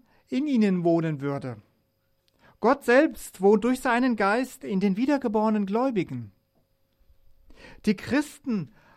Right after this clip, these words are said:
sollen das Werk Jesu fortsetzen. Dadurch ist seit Pfingsten Gottes Liebe weltweit durch seine Kinder sichtbar geworden. Hier in Golzen,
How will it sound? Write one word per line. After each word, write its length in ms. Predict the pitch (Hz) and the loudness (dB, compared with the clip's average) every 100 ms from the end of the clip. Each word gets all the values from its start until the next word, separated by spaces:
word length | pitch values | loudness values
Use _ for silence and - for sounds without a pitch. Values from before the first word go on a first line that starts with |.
| _ | _
sollen 400 | - 190 196 214 | -4 2 4 6
das 320 | 180 151 - | 4 0 -2
Werk 420 | 135 170 240 - - - - | -2 0 0 -4 -12 -20 -12
Jesu 460 | 151 165 196 202 | -2 0 0 -4
fortsetzen. 800 | 190 240 269 - 143 - 131 117 - _ _ _ _ _ _ _ - - - | -6 -4 -4 -6 -8 -8 -12 -12 -14 _ _ _ _ _ _ _ -20 -10 -2
Dadurch 480 | 190 247 226 165 | 0 2 2 0
ist 140 | 220 170 | -4 -2
seit 200 | 160 147 | -2 0
Pfingsten 640 | 185 220 262 - 220 220 - - _ _ | 0 0 0 -4 -4 -4 -6 -20 _ _
Gottes 440 | 185 - 240 - | -2 0 -4 -8
Liebe 540 | 165 156 180 202 202 208 - _ _ _ | -8 -6 -4 -2 -2 -4 -10 _ _ _
weltweit 800 | 139 165 175 - 175 160 196 - | -2 0 0 -4 -4 -2 -4 -6
durch 140 | 196 185 | -6 -4
seine 260 | 175 156 | -4 -6
Kinder 400 | 151 165 190 185 | -8 -8 -8 -8
sichtbar 580 | 139 196 - _ 160 147 | -10 -12 -14 _ -10 -10
geworden. 560 | 139 131 131 127 117 113 _ _ _ _ _ _ _ _ _ _ _ _ _ _ _ _ | -10 -10 -8 -10 -12 -18 _ _ _ _ _ _ _ _ _ _ _ _ _ _ _ _
Hier 480 | - 175 247 233 190 _ _ | -6 0 0 0 -4 _ _
in 120 | 170 | -4
Golzen, 840 | 160 170 262 - 220 226 214 - | 2 2 0 -2 -2 -2 -6 -12